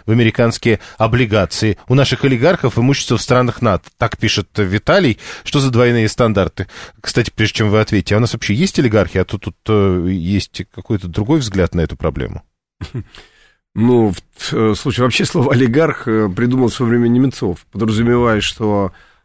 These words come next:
Speaker 2: э, наиболее богатая часть общества, там их было так называемая семибанкирщина, они, собственно говоря, определяли политику и вообще кого избирать чуть ли не в Думу,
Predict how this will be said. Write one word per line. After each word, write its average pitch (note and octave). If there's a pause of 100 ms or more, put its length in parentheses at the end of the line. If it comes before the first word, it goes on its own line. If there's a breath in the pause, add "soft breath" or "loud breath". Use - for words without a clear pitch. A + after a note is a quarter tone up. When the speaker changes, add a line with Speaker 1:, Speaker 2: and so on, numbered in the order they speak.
(140)
Speaker 2:
э, G2
наиболее A2
богатая G#2+
часть G2
общества, D#2+
там E2+
их D#2+
было F2
так -
называемая F#2+
семибанкирщина, G2
они, A#2
собственно A#2
говоря, A2+
определяли A2
политику G#2+
и G2+
вообще G2
кого G#2+
избирать G2
чуть G2
ли G2+
не G2+
в F#2+
Думу, G#2+